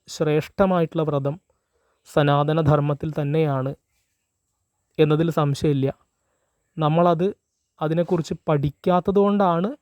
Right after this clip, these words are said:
സെമിറ്റിക് മതങ്ങളുടെ വ്രതമാണ് ശ്രേഷ്ഠമെന്ന് നമുക്ക് തെറ്റിദ്ധാരണ വരാൻ കാരണം.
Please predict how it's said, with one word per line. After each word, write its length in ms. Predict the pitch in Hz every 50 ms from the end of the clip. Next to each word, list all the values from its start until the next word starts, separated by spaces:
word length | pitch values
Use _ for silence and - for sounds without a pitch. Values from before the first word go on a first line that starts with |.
| _ _ _ _ _ _ _ _ _ -
സെമിറ്റിക് 560 | - - 175 170 160 147 _ - 190 190 185
മതങ്ങളുടെ 460 | 170 165 170 165 165 160 160 165 170 170 165 - _ _ _ _ _ _ _ _ -
വ്രതമാണ് 640 | 165 156 156 156 151 170 170 170 165 160 156 165 175
ശ്രേഷ്ഠമെന്ന് 720 | 165 - 175 160 151 151 139 - - - 175 165 160 170 165
നമുക്ക് 340 | 160 151 143 131 - 190 - - _ _ _ _ _ _ _ _ _ _ _ _ -
തെറ്റിദ്ധാരണ 680 | 156 143 - - 180 170 160 131 143 143 147 147 143 160
വരാൻ 280 | 156 147 139 135 135 139 135
കാരണം. 360 | 135 123 120 120 120 151